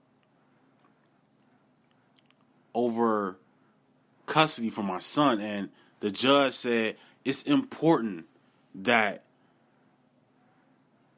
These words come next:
a child knows their mother. But I wonder if the judge would say the same thing about a f-, son knowing their father.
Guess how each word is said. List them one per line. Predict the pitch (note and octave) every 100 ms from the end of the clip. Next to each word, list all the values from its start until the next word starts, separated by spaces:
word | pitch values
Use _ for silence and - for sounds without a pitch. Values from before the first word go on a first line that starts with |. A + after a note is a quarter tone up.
| _ _ _ _ _ _ _ _ -
a | G2+
child | - D3 C3 A#2 A2 G2+ - G2
knows | G#2 B2+ B2 G#2+ F#2+ F#2 - - _ _ _ -
their | A#2
mother. | C3+ F3+ - - _ _ _ _ _ _ _ _ _ _ _ _ _ _ _ _ _ _ _ -
But | G2+
I |
wonder | A2+ B2 C3 B2+ A#2+ -
if | A2
the | G#2+
judge | G2 G#2+ A#2 G#2+ G2 -
would | F2+
say | A2+
the | F2+
same | - G#2+ G#2 F#2
thing | B2 A#2+ F#2+ E2 -
about | E2 G2+ F#2+ E2 -
a |
f-, | E2 -
son | - - A#2 G2+ E2+ - - _ _ _ _ _ _ -
knowing | F#2 A2 G#2 F#2
their | E2+
father. | - A2+ E2 -